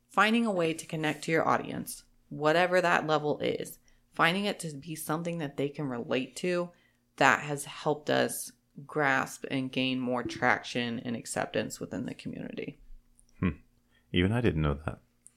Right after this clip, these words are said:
Speaker 2: So I learned something new.
Speaker 1: Yeah. No, you just, you have to find something relatable. You know, I had milk jugs sitting in front of me and I'm like, "Okay, you have a thousand of these. Two of these are gonna be chemical." You know, just, you've gotta be able to allow them to visualize it,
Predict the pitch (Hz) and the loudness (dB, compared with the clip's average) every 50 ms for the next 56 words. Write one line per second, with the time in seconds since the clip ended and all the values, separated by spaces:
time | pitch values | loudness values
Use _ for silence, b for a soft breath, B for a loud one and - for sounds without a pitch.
0 | _ _ - - - 87 107 123 101 80 76 - - 76 78 - - 78 - 190 | _ _ -6 0 2 2 4 4 4 2 0 0 -4 -6 -4 -4 -2 0 4 6
1 | 214 220 269 285 269 214 170 165 - - - 185 214 254 240 185 175 180 185 208 | 6 6 6 6 4 2 0 -2 -6 -6 0 4 4 6 6 4 2 0 -2 -2
2 | 202 - - - - 185 202 196 - 214 214 214 - 226 214 202 196 190 185 190 | -4 -4 -6 -6 -6 -4 -4 -2 -4 -4 -4 -4 -2 -2 -2 0 0 -2 -4 -4
3 | 185 180 175 170 170 170 170 170 165 165 160 156 151 151 151 147 151 160 160 156 | -4 -2 0 0 2 2 2 2 2 2 2 2 2 0 0 0 0 0 2 0
4 | 156 156 156 156 160 156 156 156 151 - - - 151 143 - - - - 151 156 | -2 -2 -2 -4 -2 -2 -2 -2 -2 0 2 2 2 2 2 -2 -4 -2 0 0
5 | 147 147 147 - 143 143 143 139 131 127 123 120 123 143 139 135 - 135 - 151 | 0 0 0 0 0 0 0 0 0 0 0 -2 -2 -4 -6 -6 -6 -6 -4 -4
6 | 139 139 139 131 123 135 - - 135 139 135 127 - - 131 131 120 - - - | -4 -2 -2 -2 -4 -4 -6 -6 -4 -4 -4 -4 -2 -2 -2 -2 -2 -2 -2 -2
7 | 80 78 - - - - _ _ _ _ _ _ _ _ - - _ _ - - | -2 -4 -6 -10 -16 -18 _ _ _ _ _ _ _ _ -20 -20 _ _ -8 -6
8 | 170 165 160 151 147 151 - - _ _ - 147 147 143 135 139 139 135 131 135 | -4 -2 0 -2 -2 -4 -8 -14 _ _ -12 -8 -6 -4 -4 -4 -4 -4 -4 -4
9 | 131 135 131 131 - - 117 - - - - - - - _ _ _ - - 151 | -4 -4 -4 -4 -4 -4 -4 -6 -6 -6 -8 -10 -10 -12 _ _ _ -8 -6 -2
10 | 151 139 131 127 127 - - - 139 - - - _ _ _ _ _ _ _ _ | 0 0 0 0 -2 -4 -6 -6 -8 -8 -10 -14 _ _ _ _ _ _ _ _
11 | - 147 147 - 151 147 143 143 147 147 147 147 143 139 131 127 - 143 143 135 | -14 -12 -6 -2 -2 0 0 0 -2 -2 -2 -2 -2 -2 -4 -4 -4 -6 -6 -4
12 | 131 127 123 127 131 131 127 127 127 - 147 139 143 147 147 139 135 131 131 127 | -4 -4 -4 -4 -4 -4 -4 -6 -2 0 0 0 0 0 -2 2 2 2 2 2
13 | 127 139 135 127 120 b | 2 2 2 2 2 b